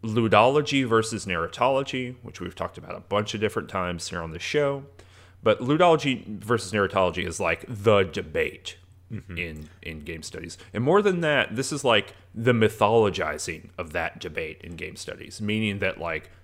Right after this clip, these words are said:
Speaker 1: the position of ludology and the position of narratology is, are, well, are, uh, defined enough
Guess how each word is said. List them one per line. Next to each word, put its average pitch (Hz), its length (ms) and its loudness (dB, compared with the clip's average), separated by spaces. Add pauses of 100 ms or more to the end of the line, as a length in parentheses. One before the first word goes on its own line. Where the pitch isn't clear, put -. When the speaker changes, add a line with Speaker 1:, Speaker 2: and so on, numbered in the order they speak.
Speaker 1:
the 120 60 4
position 117 560 -2
of 90 200 -4
ludology 92 880 -4 (680)
and 107 100 -2
the 95 60 -4
position 104 400 -4
of 87 80 -6
narratology 98 1080 2 (600)
is, 92 460 0
are, 95 160 0
well, 98 320 4
are, 95 300 2 (160)
uh, - 100 -6 (500)
defined 135 560 4
enough 101 720 0